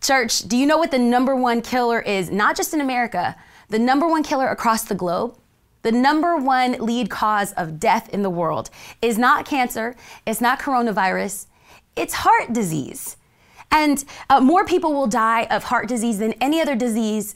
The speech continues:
across the world. And as this is happening in the natural, this is happening to our physical bodies,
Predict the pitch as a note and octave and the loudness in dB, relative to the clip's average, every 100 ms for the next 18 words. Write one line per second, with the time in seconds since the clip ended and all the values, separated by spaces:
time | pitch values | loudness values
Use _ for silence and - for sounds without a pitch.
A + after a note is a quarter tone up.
0 | - A3+ - B3+ C4+ B3+ - G#3 B3+ G3+ | -6 -6 -6 -6 -6 -6 -6 -4 -2 0
1 | C4 D4 F#3+ E2+ - - - - - - | 0 2 0 -4 -10 -18 -20 -20 -20 -20
2 | - - C4+ C4 B3+ B3+ G#3+ D4+ E4 F#4+ | -6 -2 0 0 0 0 0 -2 -2 -4
3 | - D4+ D4 C4 A#3+ A#3 G#3 A3+ A#3 A#3+ | -2 -2 -2 -2 -2 -2 0 0 0 -2
4 | - D#3 B2 G#3 _ _ - A3+ C#4 B3+ | -6 -6 -6 -8 _ _ -8 -4 -2 0
5 | B3+ A3+ A3 C#4 - G#3 F3+ E3+ E3 F3+ | 0 -2 -2 -4 -2 -4 -2 -4 -4 -8